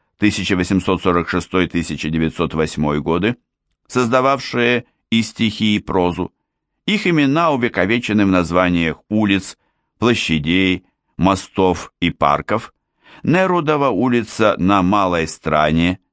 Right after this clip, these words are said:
парк Сватоплука Чеха на Виноградах и мост, названный его именем. Но мы хотим поговорить о классике чешской литературы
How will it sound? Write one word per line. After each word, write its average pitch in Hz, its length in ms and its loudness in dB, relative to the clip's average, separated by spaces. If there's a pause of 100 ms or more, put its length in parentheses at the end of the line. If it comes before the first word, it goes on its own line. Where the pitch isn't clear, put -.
(420)
парк 139 420 -2 (180)
Сватоплука 110 960 0
Чеха 92 640 0
на 92 200 2
Виноградах 87 960 0 (340)
и 143 120 2
мост, 143 420 2
названный 110 580 2
его 98 320 0
именем. 92 680 2 (600)
Но 147 160 0
мы 226 140 0
хотим 175 360 0
поговорить 123 600 0
о 117 120 2
классике 87 760 0
чешской 76 500 -4
литературы 76 800 -2